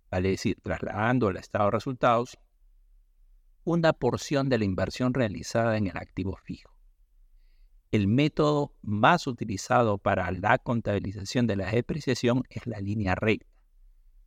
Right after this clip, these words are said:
Hay otros, por ejemplo, como por unidades de producción,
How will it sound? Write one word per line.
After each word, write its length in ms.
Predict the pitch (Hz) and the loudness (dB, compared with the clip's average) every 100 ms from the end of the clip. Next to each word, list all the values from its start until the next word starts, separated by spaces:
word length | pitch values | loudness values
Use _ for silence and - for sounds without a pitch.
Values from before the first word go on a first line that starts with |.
| _ _ _ _ _ - | _ _ _ _ _ -2
Hay 260 | 131 147 | 0 4
otros, 540 | 156 117 113 110 127 - | 4 2 0 0 0 -4
por 220 | - 101 | -4 -4
ejemplo, 360 | - 120 123 120 | 0 0 2 0
como 180 | 104 90 | 0 -2
por 240 | - 92 | -4 -4
unidades 500 | 87 85 101 113 110 | -4 -6 0 0 0
de 80 | 101 | -4
producción, 720 | 98 90 95 - 156 117 | -6 -6 -6 2 2 2